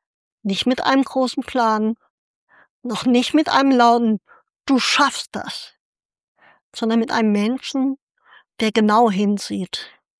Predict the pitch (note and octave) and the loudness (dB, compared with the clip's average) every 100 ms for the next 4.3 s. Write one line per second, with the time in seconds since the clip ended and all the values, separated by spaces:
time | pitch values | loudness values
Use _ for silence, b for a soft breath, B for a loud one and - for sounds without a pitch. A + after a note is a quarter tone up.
0 | _ _ _ _ B B B _ _ - | _ _ _ _ B B B _ _ -6
1 | G#3+ G#3 - C4+ B3 G#3 G#3+ G3+ A3 C#4+ | -2 -2 -2 -2 -2 -2 0 2 2 2
2 | D4+ A#3+ - A#3 A3+ A3+ - - _ B | -2 -4 -2 2 2 2 -2 -16 _ B
3 | B B B C4 G#3 F#3+ G3+ - A3 A3 | B B B -4 -2 0 -2 -2 -2 0
4 | G3 F#3 | 0 -4